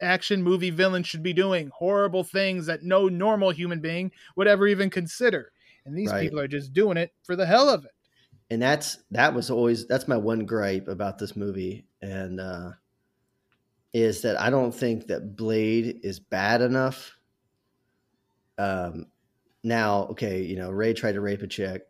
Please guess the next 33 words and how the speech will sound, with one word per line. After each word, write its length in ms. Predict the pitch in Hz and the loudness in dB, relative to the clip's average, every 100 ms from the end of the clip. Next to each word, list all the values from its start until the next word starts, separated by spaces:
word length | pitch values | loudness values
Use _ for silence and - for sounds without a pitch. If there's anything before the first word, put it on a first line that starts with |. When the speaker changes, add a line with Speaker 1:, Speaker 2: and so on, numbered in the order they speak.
| _ | _
Speaker 2:
That's 220 | 95 98 | -10 -10
pretty 180 | - 104 | -8 -8
Speaker 1:
Right. 80 | 95 | -4
Speaker 2:
bad. 360 | 95 85 85 - _ _ _ _ _ | -4 -4 -6 -12 _ _ _ _ _
They're 200 | - 110 | -4 0
running 360 | 113 107 107 101 | 0 0 0 0
illegal 340 | 120 117 110 | 2 2 2
drug 340 | 101 107 107 | 0 -2 -2
operations. 600 | 101 98 107 98 98 98 95 | -2 -4 -4 -6 -6 -8 -6
That's 180 | 107 | -8
pretty 220 | - 113 101 | -6 -6 -6
bad. 440 | 92 87 85 87 _ _ _ _ | -4 -4 -4 -8 _ _ _ _
But 320 | 107 101 - - | -4 -4 -6 0
other 260 | 131 151 156 | 4 6 4
than 240 | 123 135 | 4 6
<laughs> 0 | |
those 320 | 160 208 170 - | 10 10 10 4
two 240 | - 127 | 2 2
things, 600 | 107 110 98 92 113 - - - - - - | 0 -4 -4 -4 -6 -8 -16 -20 -20 -18 -4
uh, 560 | 123 113 107 104 101 107 - | 2 4 4 2 0 -4 -6
which 160 | - 151 | -2 0
Speaker 1:
Yeah, 60 | 156 | 2
Speaker 2:
are 20 | |
Speaker 1:
he, 80 | 226 | 4
Speaker 2:
pretty 160 | 147 | 4
Speaker 1:
he, 60 | 131 | 6
Speaker 2:
rough. 320 | 123 107 - | 6 6 2
Speaker 1:
he 180 | - 214 | -4 2
doesn't 260 | 226 208 190 | 4 4 4
get 140 | 175 | 2
his 100 | 151 | 2
hands 320 | - 160 151 123 | 0 -2 -2 -2
dirty 480 | 143 127 117 110 | -2 -2 -8 -18